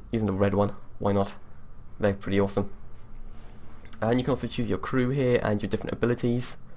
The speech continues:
There isn't one for the Aegis at the moment. They're all standard, so there's no variant or anything. Um, but you can do that. You can also view the map. So you can see now it will tell you before the match has started what alpha is gonna be, what beta is gonna be,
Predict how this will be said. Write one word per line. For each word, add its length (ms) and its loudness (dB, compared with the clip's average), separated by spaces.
There 100 6
isn't 160 6
one 140 4
for 80 -4
the 100 4
Aegis 240 4
at 60 -2
the 80 4
moment. 360 4
They're 100 6
all 280 2
standard, 500 2
so 100 -8
there's 100 4
no 140 8
variant 400 8
or 100 2
anything. 360 4
Um, 440 -4
but 60 -6
you 80 -2
can 100 0
do 100 4
that. 240 4
You 100 0
can 100 0
also 420 6
view 200 0
the 80 4
map. 260 -2
So 60 -6
you 100 0
can 80 0
see 320 0
now 280 4
it 80 4
will 80 2
tell 240 4
you 120 2
before 300 0
the 80 2
match 200 2
has 100 -4
started 420 2
what 220 6
alpha 260 4
is 160 6
gonna 160 4
be, 160 4
what 220 2
beta 180 0
is 60 -8
gonna 180 2
be, 240 0